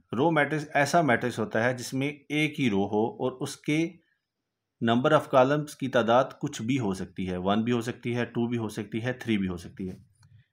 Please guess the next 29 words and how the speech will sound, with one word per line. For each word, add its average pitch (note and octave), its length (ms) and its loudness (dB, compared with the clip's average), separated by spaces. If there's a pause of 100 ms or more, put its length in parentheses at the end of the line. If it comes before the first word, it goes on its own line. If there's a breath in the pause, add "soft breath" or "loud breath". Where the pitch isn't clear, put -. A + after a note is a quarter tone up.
(180)
इसके - 280 -6
ऑर्डर B2+ 260 4
को D3 120 2
हमने A2 220 4
लिखा G2 280 0
है B2+ 160 6
वन A2+ 200 0
क्रॉस G2 380 0 (100)
n। F#2+ 200 -2
इसका A2+ 260 -2
मतलब A2+ 320 0
ये A2+ 100 0
है B2+ 120 -2
कि B2 140 -10
इसकी A#2 300 -4
रो A2 340 -2
एक C#3 240 0
होगी A2+ 380 -2 (200)
और G#2+ 120 -2
number G2+ 320 -2
of B2+ 200 0
columns G#2+ 420 -2
की - 140 -12
तादाद G2 460 -2 (600)
कोई A#2 180 6
भी F#2+ 120 2
हो E2+ 140 -4
सकती - 300 -16
है। E2+ 120 -14